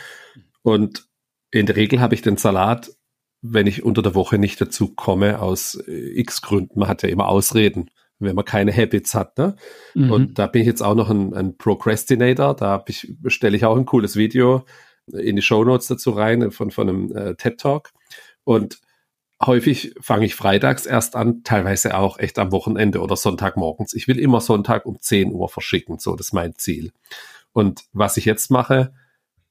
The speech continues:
Speaker 1: ich unterteile mir das in Montag bis Freitag, versuche ich jeden Tag eine News, also ich fasse da so Nachrichten zusammen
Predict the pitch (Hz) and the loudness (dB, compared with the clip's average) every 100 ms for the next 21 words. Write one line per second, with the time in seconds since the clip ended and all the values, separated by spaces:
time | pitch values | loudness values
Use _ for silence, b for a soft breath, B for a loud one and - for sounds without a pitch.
0 | _ 113 - - 104 101 - 92 95 107 | _ -4 -4 0 0 0 0 0 2 2
1 | 104 98 - 104 90 - _ _ - 95 | 2 0 -2 -4 -4 -6 _ _ 0 2
2 | 101 120 - 107 - 92 92 113 - 101 | 2 0 0 -4 -2 0 2 0 -2 -2
3 | 113 98 87 95 101 - 90 101 - _ | -2 -2 0 0 0 -2 0 0 -6 _
4 | 92 92 110 117 117 B B - 95 95 | -2 2 2 2 -2 B B -10 -2 2
5 | 113 135 92 82 - 87 - 90 85 85 | 2 2 -2 -2 -2 -4 -2 -2 -2 -2
6 | 82 - - - 101 - 101 95 90 95 | -4 -4 -6 -6 -8 -4 -4 -2 -2 -2